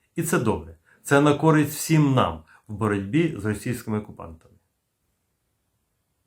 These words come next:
Нещодавно почав я користуватися засобами побутової хімії від гарної української компанії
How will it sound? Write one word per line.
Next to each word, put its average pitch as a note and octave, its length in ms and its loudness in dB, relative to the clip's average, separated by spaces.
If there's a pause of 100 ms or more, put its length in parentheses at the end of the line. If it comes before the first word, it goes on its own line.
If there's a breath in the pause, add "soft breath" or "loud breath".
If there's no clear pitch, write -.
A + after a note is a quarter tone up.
Нещодавно C3+ 540 4
почав B2+ 300 0
я A#2 80 2
користуватися A#2 760 -2
засобами G#2+ 580 0
побутової G#2 600 -2
хімії G3+ 380 4
від A#2+ 140 0
гарної A#2 340 2
української G#2+ 440 -6
компанії C#3+ 580 -4